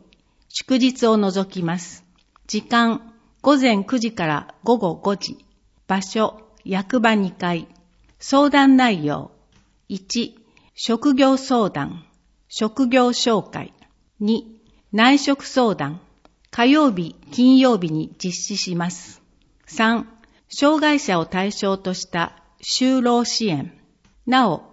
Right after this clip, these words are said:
二、三は町内在住の方が対象です。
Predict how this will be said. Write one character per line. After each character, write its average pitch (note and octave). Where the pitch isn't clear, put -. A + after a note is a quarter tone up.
二、 A#3
三 A3+
は F#3
町 C#4
内 F3
在 A3
住 A#3
の G#3+
方 G#3+
が F#3+
対 E3+
象 D#3
で D3+
す。 -